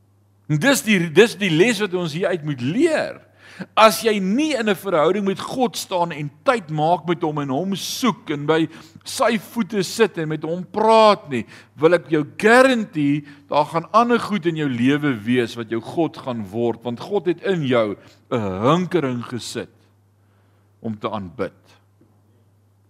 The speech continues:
Ons is so gemaak. Party mans koop vir hulle 'n Ferrari.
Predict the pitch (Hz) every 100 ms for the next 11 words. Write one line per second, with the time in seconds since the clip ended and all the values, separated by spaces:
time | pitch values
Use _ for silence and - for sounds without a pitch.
0 | _ 104 - - 120 95 92 92 98 87
1 | - _ _ _ _ _ _ _ _ _
2 | _ _ _ _ _ _ _ _ _ _
3 | _ _ _ _ - 120 113 117 120 -
4 | 123 110 120 110 104 - 104 104 104 104
5 | 95 85